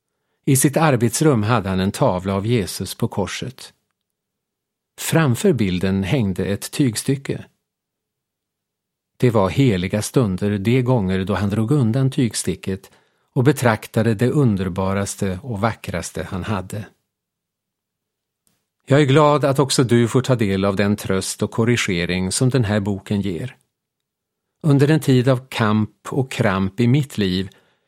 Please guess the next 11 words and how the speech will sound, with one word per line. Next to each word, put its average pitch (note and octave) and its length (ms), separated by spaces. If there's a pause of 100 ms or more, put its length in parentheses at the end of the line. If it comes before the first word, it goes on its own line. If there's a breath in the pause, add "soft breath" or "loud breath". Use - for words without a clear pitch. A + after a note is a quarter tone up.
(160 soft breath)
kom D3+ 220
jag C#3 100
att C#3 100
få D#3 120
hjälp C3 420
av G#2+ 120
just C3+ 320
denna A2+ 260
serie F#2 460
av G2 140
Rosenius. - 760